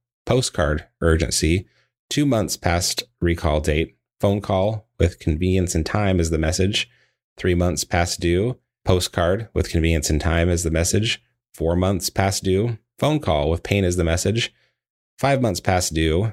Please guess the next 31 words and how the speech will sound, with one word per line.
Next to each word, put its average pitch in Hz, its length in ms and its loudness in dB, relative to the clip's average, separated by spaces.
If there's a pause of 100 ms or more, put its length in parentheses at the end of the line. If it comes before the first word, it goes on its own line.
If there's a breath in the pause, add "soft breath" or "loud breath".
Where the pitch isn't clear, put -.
send 90 440 0
a 82 180 0
postcard 110 540 0
with 87 260 -2
pain 87 260 2
is 85 140 0
the 82 80 -6
message. 95 460 0 (100)
Six - 340 -2
months 101 220 0
past 104 320 -2
due, 101 340 0 (360 loud breath)
phone 104 260 0
call 87 300 0
with 87 220 0
cost - 680 -2
and 80 180 0
a - 20 -4
good 82 160 0
offer. 78 480 -2 (440)
Nine 92 260 0
months 98 260 0
past 92 360 -2
due, 92 340 0 (240)
email 98 340 2
with 82 160 -2
cost 85 360 0
and 73 100 0
a 78 40 0
good 80 140 4
offer. 76 460 0